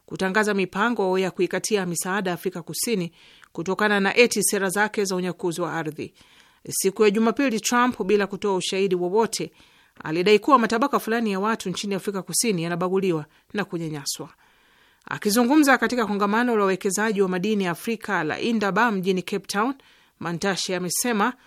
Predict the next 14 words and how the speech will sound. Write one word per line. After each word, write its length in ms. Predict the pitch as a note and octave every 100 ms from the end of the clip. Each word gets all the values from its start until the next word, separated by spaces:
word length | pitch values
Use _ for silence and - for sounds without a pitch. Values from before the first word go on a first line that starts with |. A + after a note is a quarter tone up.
| _ _
mataifa 500 | - D#3+ F#3 A3+ A3+
ya 80 | G#3
Afrika 380 | G3+ D4+ D4 B3+
hayapaswi 540 | A3+ G3+ G#3+ G#3 -
kuogopa 400 | G#3+ G3+ G3 G#3+
vitisho 460 | G3 G3 F#3 - E3+
Marekani. 640 | E3+ E3 D#3 - B2+ D#3 - _ _ _ -
"Tuzuie 460 | A3+ G#3+ B3+ C#4
madini 340 | A#3 A3 A#3 G#3
kwenda 240 | G#3+ G3+
Marekani," 600 | F#3+ F3+ - E3+ D3+ D3+
waziri 260 | E3 F#3 F#3+
huyo 220 | F#3+ F#3
amesema. 540 | D#3+ - D3 B2+ -